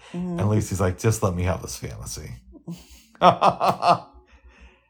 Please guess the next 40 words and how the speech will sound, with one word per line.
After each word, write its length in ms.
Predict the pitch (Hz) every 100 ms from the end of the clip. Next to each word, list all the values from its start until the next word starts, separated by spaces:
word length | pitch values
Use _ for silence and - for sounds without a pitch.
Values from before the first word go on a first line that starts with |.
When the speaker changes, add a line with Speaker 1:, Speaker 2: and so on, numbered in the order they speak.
| - _ _ - - - _ _ _ _ 110
Speaker 2:
The 200 | 92 120
granddaughter 960 | 98 135 160 170 156 143 147 143 143 143
is 300 | 117 110 87
going 340 | 117 127 117
out 200 | 107 107
to 120 | -
meet 200 | 107 107
with 120 | 92
some 220 | 92 95 92
thirty-five-year-old. 1040 | 107 104 95 - 76 73 - - - -
Now, 100 | 104
Speaker 1:
And 80 | 98
she's 200 | - 143
Speaker 2:
she's 40 |
Speaker 1:
seventeen. 520 | 123 208 180 175 180 139
Speaker 2:
around 320 | 113 107 98
seventeen. 560 | 104 82 85 - - - - _ _ _
Speaker 1:
Which 340 | 190 190 - -
in, 400 | - 202 202 196 -
in 200 | 196 190
our 240 | 190 208
day 260 | 190 185 180
now, 600 | 180 175 180 170 170 165
it 160 | - 170
would 220 | 170 175
be 80 | 165
considered 460 | 180 175 175 160
statutory 540 | 156 160 156 - 156 151
rape. 280 | 143 127 -
Speaker 2:
Yeah, 260 | 127 110
but 200 | 98 110
back 300 | 117 151 139 -
then, 320 | 117 113 113
it 120 | 160
was 180 | 233 233
a 80 | 131
little 200 | 113 104
bit 180 | 95 -
strange, 440 | 101 92 90 82
but, 320 | 98 90 87